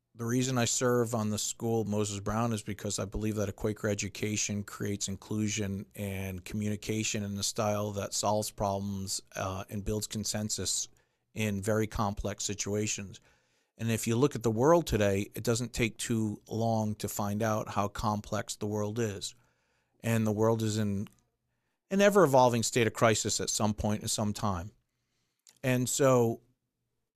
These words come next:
what's the parallel between a Quaker education and my interest in Squad Locker?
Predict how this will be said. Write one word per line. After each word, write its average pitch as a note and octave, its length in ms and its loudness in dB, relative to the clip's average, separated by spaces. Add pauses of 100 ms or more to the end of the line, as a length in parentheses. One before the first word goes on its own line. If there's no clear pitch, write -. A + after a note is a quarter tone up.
(720)
what's D3+ 220 2
the C3+ 80 2
parallel C3 420 6
between A2+ 300 -2
a G#2+ 40 0
Quaker B2 320 0
education G#2+ 760 0 (140)
and G#2 180 -2
my G#2 480 2
interest A2+ 420 -2
in G2+ 80 -6
Squad G#2 320 -4
Locker? F2+ 360 -6